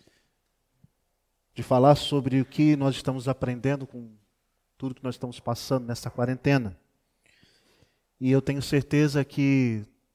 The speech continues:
temos aprendido lições valiosas, lições que realmente têm nos desafiado a sermos transformados pela graça de Deus, pela misericórdia de Deus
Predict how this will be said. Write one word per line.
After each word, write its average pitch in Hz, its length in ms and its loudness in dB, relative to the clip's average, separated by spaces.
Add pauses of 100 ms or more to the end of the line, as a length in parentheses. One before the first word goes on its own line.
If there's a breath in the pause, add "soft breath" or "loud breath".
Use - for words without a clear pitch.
temos 135 640 -8 (440)
aprendido 135 600 -2
lições 135 500 -6
valiosas, 127 760 0
lições 135 600 -8
que 127 480 -2 (380 soft breath)
realmente 131 480 -4
têm 139 320 -4
nos 120 240 -10
desafiado 127 840 2 (300 soft breath)
a 113 100 -4
sermos 135 320 -4
transformados 135 1300 -4 (920)
pela 113 180 -2
graça 147 440 4
de 135 80 -14
Deus, 131 320 -2 (360)
pela 123 200 -2
misericórdia 131 680 -4
de - 80 -14
Deus 131 540 -2